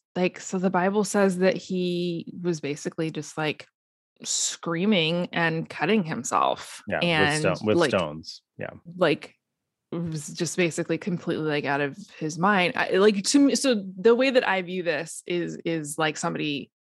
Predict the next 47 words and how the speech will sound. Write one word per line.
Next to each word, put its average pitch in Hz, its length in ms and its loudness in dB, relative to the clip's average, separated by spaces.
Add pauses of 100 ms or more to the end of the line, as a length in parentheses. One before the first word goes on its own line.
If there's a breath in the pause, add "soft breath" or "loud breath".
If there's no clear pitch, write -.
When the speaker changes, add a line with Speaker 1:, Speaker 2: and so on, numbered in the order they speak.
(140)
Speaker 1:
I 226 40 6
mean, 233 180 8
in 240 180 6
retrospect, 196 460 2
obviously, 156 300 0
we 190 80 2
know 170 120 2
this 156 200 -6
is, - 200 -14 (120)
this 175 140 -8
is 175 120 -2
mental 190 240 0
illness, - 480 2
right? 156 160 2
But 180 80 0
the 190 60 2
way 208 100 8
that 190 100 4
I 170 100 4
view 165 400 0
it 170 180 6
is 170 200 -2
a 175 60 2
lot 156 280 2
more 165 240 -4
like 139 240 -4 (240)
when 196 100 4
somebody's 185 300 0
crashing, 196 760 2 (600)
if 196 80 -4
somebody's 180 320 2
taken, 180 440 2
like, 160 280 2
a 175 40 -4
drug 160 340 2
and 156 100 -2
they're 151 120 -2
crashing 175 520 -2
really, 180 240 2
really 185 240 4
hard, 190 420 4 (180)
which 190 880 0 (160)
is 226 160 4
a 240 60 6
thing 196 500 4 (540)
that 180 160 2
happens. 165 600 -2